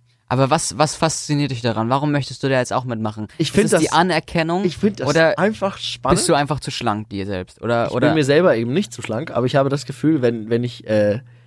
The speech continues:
Speaker 2: auf mein, äh, Resümee schreiben kann, ich bin, äh, Competitive Eater, dann beschwert sich keiner mehr darüber, dass ich so, so dick bin. Nein, und, ähm, ich, ich finde den, den Wettbewerbsgeist interessant.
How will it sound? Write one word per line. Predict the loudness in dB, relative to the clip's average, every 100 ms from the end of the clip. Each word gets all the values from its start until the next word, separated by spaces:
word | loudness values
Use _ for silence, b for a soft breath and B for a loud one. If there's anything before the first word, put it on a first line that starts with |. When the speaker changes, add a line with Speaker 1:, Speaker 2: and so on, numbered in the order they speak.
| b
Speaker 2:
auf | -2 0 2
mein, | 4 4 0 -8 -4
äh, | -2
Resümee | 2 2 2 2 0
schreiben | 0 0 -2
kann, | -2 -4 -2
ich | -2 2
bin, | 2 2
äh, | -6 -4
Competitive | -2 2 0 0 -8 -8
Eater, | -2 0
dann | 2 0
beschwert | 2 2 2
sich | -2
keiner | 0 2
mehr | 0
darüber, | -2 -2
dass | -4 -8
ich | -8
so, | -8 -8 -20 -6
so | 0
dick | 0 0
bin. | -4 -6 -8 B B B B B B B B B B B
Nein, | 2 4
und, | 4 0 2
ähm, | 4 4 2
ich, | -4 -4
ich | -10 0
finde | 0 2
den, | 2 0 0
den | -2 -2 -10
Wettbewerbsgeist | 0 0 0 2 4 4 0 2 2 0 -6
interessant. | -8 -8 -4 -2 -2 -6